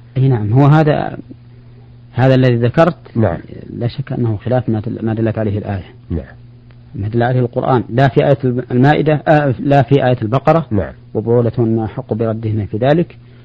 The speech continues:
Speaker 1: ولا في آية الطلاق: "لا تخرجوهن من بيوتهن"، ولا يخرجن، فخاطب الأزواج وخاطب الزوجات.
Speaker 2: نعم.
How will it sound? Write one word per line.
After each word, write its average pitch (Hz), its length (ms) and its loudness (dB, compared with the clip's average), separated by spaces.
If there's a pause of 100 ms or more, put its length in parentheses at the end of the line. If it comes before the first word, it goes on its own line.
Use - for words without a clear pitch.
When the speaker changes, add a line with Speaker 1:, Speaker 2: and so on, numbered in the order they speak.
(320)
Speaker 1:
ولا 160 360 6
في 143 220 0
آية 135 180 0
الطلاق: - 440 -2 (920)
"لا 135 120 4
تخرجوهن 131 600 4
من 143 200 8
بيوتهن"، 143 500 4 (640)
ولا 151 240 6
يخرجن، 139 360 0 (300)
فخاطب 147 420 2
الأزواج 151 540 2
وخاطب 135 400 0
الزوجات. 98 440 -6 (140)
Speaker 2:
نعم. 80 180 -2